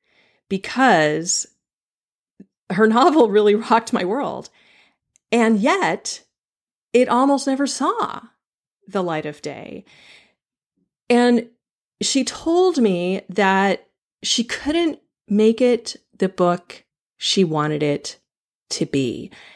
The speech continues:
How many of us have felt that about our creations, that we can't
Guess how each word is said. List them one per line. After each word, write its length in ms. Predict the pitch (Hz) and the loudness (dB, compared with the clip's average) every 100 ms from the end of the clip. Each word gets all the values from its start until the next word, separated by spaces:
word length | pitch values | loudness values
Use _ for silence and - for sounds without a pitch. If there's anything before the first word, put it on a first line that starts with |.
| _ _ | _ _
How 400 | - - 254 277 | -8 0 2 2
many 420 | 294 196 165 180 | 4 4 4 4
of 100 | 196 | 4
us 320 | 214 220 - | 2 2 -2
have 300 | - - 214 | -8 -8 -8
felt 560 | 196 - - 285 494 - | -8 -12 -4 -2 -2 -4
that 500 | 151 135 156 - - _ _ _ _ _ | -2 -2 -6 -8 -12 _ _ _ _ _
about 540 | 202 196 165 175 190 | 0 2 2 2 2
our 120 | 180 180 | -2 -6
creations, 920 | - 220 320 453 - - - 196 - - _ _ | -2 0 2 0 -2 -4 -6 -8 -12 -14 _ _
that 160 | 202 202 | 0 4
we 120 | 220 | 2
can't 720 | 220 - 226 233 269 - - | 0 -2 2 2 2 -2 -12